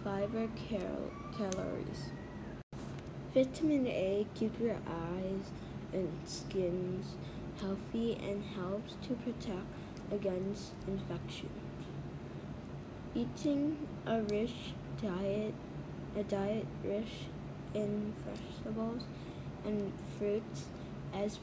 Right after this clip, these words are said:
part of an overall healthy diet may reduce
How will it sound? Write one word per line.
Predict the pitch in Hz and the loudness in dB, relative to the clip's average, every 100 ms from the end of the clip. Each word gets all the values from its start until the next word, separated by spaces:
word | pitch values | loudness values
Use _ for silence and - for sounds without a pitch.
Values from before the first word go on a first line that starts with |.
| 196 | -2
part | 196 202 | 0 4
of | 208 214 | 4 4
an | 214 202 | 2 0
overall | 196 185 208 196 - - - 220 - | 0 -2 -2 -2 -2 -2 -2 -2 0
healthy | 185 196 - 190 - | 0 0 0 -2 0
diet | 156 160 190 226 - - - - | -2 0 0 0 -2 -4 -6 0
may | 214 214 | 4 4
reduce | 226 226 - 180 202 - | 4 2 4 4 4 0